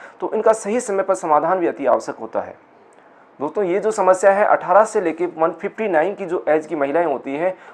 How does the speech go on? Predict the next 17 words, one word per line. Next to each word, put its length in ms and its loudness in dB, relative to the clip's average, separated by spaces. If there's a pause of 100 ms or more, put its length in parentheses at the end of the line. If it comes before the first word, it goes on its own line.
उनकी 340 -4
one 340 4
third 340 4
part 320 8
यानी 180 0
one 200 4
third 220 2
महिलाओं 380 2
के 140 -2
अंदर 200 0
ज़्यादातर 340 4
ये 80 -4
समस्या 380 -8
देखने 280 -8
को 120 -12
मिलती 320 -8
है। 380 -20